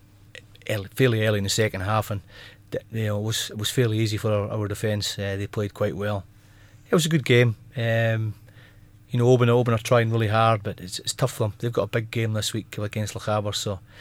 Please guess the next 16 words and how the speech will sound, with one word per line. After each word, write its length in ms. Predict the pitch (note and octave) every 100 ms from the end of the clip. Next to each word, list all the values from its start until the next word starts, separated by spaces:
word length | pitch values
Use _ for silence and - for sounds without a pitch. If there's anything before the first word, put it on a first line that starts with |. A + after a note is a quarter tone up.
| - - - - -
it's 160 | G2
a 40 | G2+
big 160 | A2+
game 180 | A2 A2
for 120 | G2+
Lochaber 320 | G2 A2 A2 G#2+
and 140 | A2+
a 40 |
big 160 | A2 A2
game 200 | - A2
for 160 | - A2+
Oban 240 | A2+ G#2+
this 120 | G#2+
Saturday 320 | - A2 G#2
for 180 | G#2+ -
them. 100 | G#2+